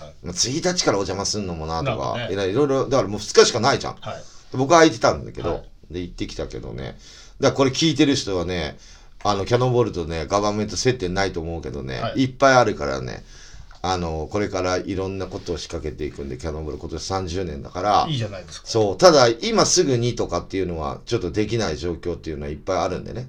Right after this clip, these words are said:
Speaker 1: はいはいはい。
Speaker 2: あれなんですけども。
Speaker 1: はい。
Speaker 2: あとね、えーと、この間、あの、うちのドラムのしげさんと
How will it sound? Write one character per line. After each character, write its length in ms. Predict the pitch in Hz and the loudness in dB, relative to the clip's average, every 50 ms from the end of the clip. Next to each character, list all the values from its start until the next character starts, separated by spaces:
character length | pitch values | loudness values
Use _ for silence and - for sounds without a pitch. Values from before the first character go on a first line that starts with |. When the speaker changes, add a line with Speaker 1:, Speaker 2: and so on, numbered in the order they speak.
| - - - | -12 -18 -14
Speaker 1:
は 140 | - - 113 | -8 -8 -8
い 40 | 104 | -6
は 120 | - 107 | -8 -10
い 20 | 98 | -12
は 40 | - | -10
い。 40 | - | -6
Speaker 2:
あ 80 | 95 90 | -2 -2
れ 80 | 95 | 0
な 140 | 87 85 82 | 0 0 -2
ん 40 | 78 | -4
で 80 | - - | -6 -10
す 120 | - - | -10 -8
け 60 | - | -8
ど 60 | 67 | -8
も。 120 | 65 - - | -8 0 4
Speaker 1:
は 80 | - 202 | 4 6
い。 40 | 202 | 6
Speaker 2:
あ 40 | |
と 120 | - 160 127 | 6 2 4
ね、 360 | 120 120 110 98 82 - - - - - - - - - - - - | 4 4 2 2 0 -4 -8 -16 -20 -20 -18 -18 -18 -18 -16 -8 -4
え 400 | 104 117 117 117 113 110 110 110 110 | 0 2 2 4 4 4 2 2 0
ー 20 | |
と、 80 | 113 107 | -2 -6
こ 140 | - 147 156 | -4 -2 0
の 80 | 160 | 2
間、 280 | 156 156 147 156 147 143 | 2 4 6 6 6 6
あ 40 | 143 | 6
の、 420 | 143 139 131 131 131 127 117 - | 4 4 4 4 4 4 2 0
う 60 | 117 117 | -2 -4
ち 120 | - 131 | -2 0
の 140 | 120 120 113 | 0 0 2
ド 120 | 110 120 | 2 4
ラ 100 | 117 113 | 4 4
ム 80 | 113 113 | 2 0
の 60 | 107 | -2
し 160 | 104 - 147 | -2 0 2
げ 100 | 143 131 | 2 2
さ 160 | - 90 78 | 2 0 -4
ん 80 | 71 67 | -4 -6
と 300 | 65 - 78 71 - | -8 -6 -6 -6 -6